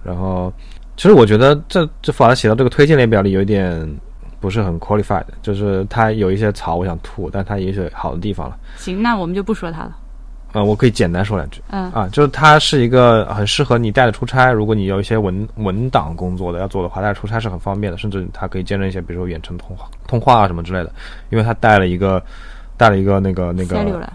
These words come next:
Speaker 1: 呃，cellular 的功能嘛，所以，呃，就远比你要带个电脑要方便很多，因为带电脑你还加自己手机的热点什么之类的。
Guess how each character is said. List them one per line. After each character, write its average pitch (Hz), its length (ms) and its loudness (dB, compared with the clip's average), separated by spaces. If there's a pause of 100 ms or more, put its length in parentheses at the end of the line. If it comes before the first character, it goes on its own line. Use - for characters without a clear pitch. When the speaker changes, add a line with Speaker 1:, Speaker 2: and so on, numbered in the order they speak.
(160)
Speaker 1:
呃， 101 100 -2
cellular 120 360 2
的 85 100 -4
功 85 120 -4
能 80 120 -6
嘛， - 120 -12
所 107 200 0
以， 98 140 0 (440)
呃， 92 220 -4
就 104 100 0
远 98 260 2
比 101 140 0
你 92 80 0
要 92 80 -2
带 104 140 0
个 90 80 2
电 101 100 2
脑 80 100 -6
要 80 60 -10
方 98 160 -6
便 98 120 0
很 - 180 -12
多， 82 200 -8 (120)
因 101 60 -4
为 95 60 -2
带 101 120 0
电 98 120 -2
脑 82 60 -6
你 80 100 -8
还 82 120 -8
加 90 200 -6
自 90 140 -8
己 82 80 -6
手 78 140 -10
机 73 80 -10
的 85 80 -8
热 87 120 -6
点 76 200 -10
什 - 60 -14
么 82 60 -10
之 80 140 -10
类 80 80 -8
的。 - 100 -12